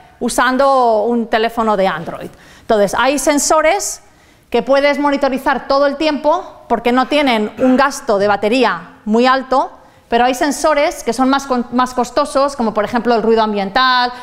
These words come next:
o la, la torre celular a la que está conectado el teléfono, o la orientación de la pantalla, o qué aplicación está corriendo, eh, el teléfono,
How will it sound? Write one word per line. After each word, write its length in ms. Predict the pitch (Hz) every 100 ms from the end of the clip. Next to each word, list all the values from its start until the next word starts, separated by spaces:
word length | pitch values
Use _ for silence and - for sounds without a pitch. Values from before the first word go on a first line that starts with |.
| -
o 100 | -
la, 240 | 208 190 214
la 140 | 202
torre 220 | 208 214
celular 320 | 220 202 202 208
a 40 |
la 80 | 202
que 60 |
está 160 | 202 214
conectado 400 | 202 190 214 202
el 80 | 196
teléfono, 720 | 202 269 277 254 247 247 247 - -
o 180 | - 214
la 80 | 208
orientación 500 | 202 196 - 220 208
de 200 | 202 196
la 180 | 196 196
pantalla, 640 | 190 240 269 254 247 247
o 100 | 220
qué 80 | 233
aplicación 500 | 220 214 202 233 214
está 200 | - 214
corriendo, 680 | 202 208 202 202 196 190 -
eh, 360 | 208 190 190
el 120 | 196 170
teléfono, 420 | 269 294 254